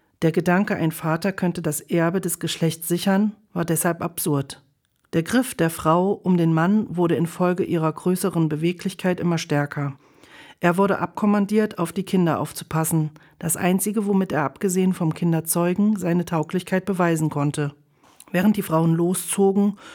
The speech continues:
um neue Gebiete von fremden Frauscherinnen zu erobern.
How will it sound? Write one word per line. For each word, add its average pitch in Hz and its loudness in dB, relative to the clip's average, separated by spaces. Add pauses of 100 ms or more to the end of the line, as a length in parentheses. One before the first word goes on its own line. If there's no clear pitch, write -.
(120)
um 180 2
neue 170 4
Gebiete 185 0
von 151 -2
fremden 175 0
Frauscherinnen 160 0
zu - -4
erobern. 143 0